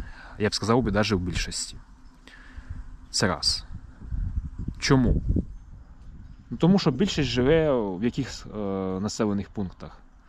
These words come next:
Ну, це хорошо, якщо ще районний центр, є якийсь базар під рукою, і ще кудись можна завезти, продати, і дорога обходиться не дуже дорого. А якщо ти живеш, е, в якихось лозах, де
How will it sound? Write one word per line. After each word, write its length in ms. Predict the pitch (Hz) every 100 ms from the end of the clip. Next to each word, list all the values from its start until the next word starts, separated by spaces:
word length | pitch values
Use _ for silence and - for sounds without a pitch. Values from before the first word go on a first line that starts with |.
| - - - - - -
Ну, 240 | 143 185
це 140 | - 151
хорошо, 360 | 131 127 -
якщо 280 | 180 - 123
ще 200 | - 120
районний 380 | 113 113 113 104
центр, 400 | - 165 160 117
є 200 | 101 107
якийсь 280 | 92 104 95
базар 400 | 95 95 147 139
під 180 | 104
рукою, 500 | 101 98 - 90 87 - - - - - - -
і 80 | 101
ще 160 | -
кудись 300 | 110 110 107
можна 320 | 107 110 104 92
завезти, 460 | 104 95 107 98
продати, 500 | 90 92 101 143 110
і 500 | 76 98 92 92 90
дорога 380 | 87 101 127 104
обходиться 480 | 90 - 107 104 92
не 120 | 98
дуже 220 | 101 98
дорого. 380 | 90 87 71 - - - - - - - - -
А 60 | 98
якщо 200 | - 139
ти 120 | 131
живеш, 520 | 131 135 131 - -
е, 40 | - 101 104 101 98 98 90 80
в 40 | 107
якихось 420 | 107 127 123 131
лозах, 500 | 170 220 151 95 - - - - - - - - - - -
де 400 | - 110 107 104